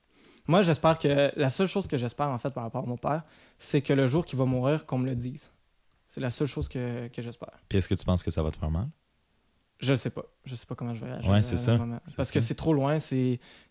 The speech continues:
Speaker 1: quand c'est trop loin, c'est impossible de se l'imaginer, selon moi. Puis essayer de s'imaginer un futur trop loin, c'est vraiment, euh, se tirer une balle dans le pied, euh,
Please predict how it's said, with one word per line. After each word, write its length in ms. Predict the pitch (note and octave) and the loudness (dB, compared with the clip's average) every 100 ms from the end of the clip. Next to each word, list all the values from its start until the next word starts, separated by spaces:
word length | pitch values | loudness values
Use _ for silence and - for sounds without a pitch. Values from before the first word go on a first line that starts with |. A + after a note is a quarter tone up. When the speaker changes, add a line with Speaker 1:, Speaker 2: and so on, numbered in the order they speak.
| - | 0
Speaker 1:
quand 80 | E3 | 2
c'est 140 | - | 2
trop 160 | D3 D3 | 2 4
loin, 140 | D3 | 4
c'est 140 | F3+ C3+ | 4 2
impossible 320 | B2+ C#3 F3 | 0 0 2
de 80 | C#3 | 0
se 100 | - | 2
l'imaginer, 540 | B2+ B2+ B2 A#2+ C#3 | 2 2 2 0 0
selon 240 | D#3+ C3 B2 | 0 -2 -2
moi. 220 | B2+ D#3+ _ - _ | -4 -6 _ -20 _
Puis 500 | - C#3+ C3+ C3 - - _ _ _ _ _ | -6 -2 -2 -2 -6 -12 _ _ _ _ _
essayer 240 | D3+ - | -2 -2
de 60 | G3 | 0
s'imaginer 500 | E3 D3+ C3 D3+ F3 | 2 2 2 2 2
un 60 | |
futur 320 | C3+ - F3 D#3 | 0 -2 -2 -2
trop 200 | - C3 | -2 0
loin, 300 | C3+ D3+ F3 _ _ _ _ | 0 0 -2 _ _ _ _
c'est 260 | - - D3+ | -10 -2 0
vraiment, 480 | B2 C3+ D3+ E3+ C#3+ | 2 2 4 2 2
euh, 380 | B2 A#2+ B2 | 0 -4 -6
se 160 | B2 - - - | -8 -12 -14 -6
tirer 180 | C#3+ | 0
une 100 | D3+ | 2
balle 200 | D3 C#3+ | 4 4
dans 100 | C#3 | 2
le 60 | C3 | 0
pied, 400 | A#2+ D3 D3+ D3+ | -2 2 4 4
euh, 360 | B2+ B2 B2+ - | 2 -2 -4 -4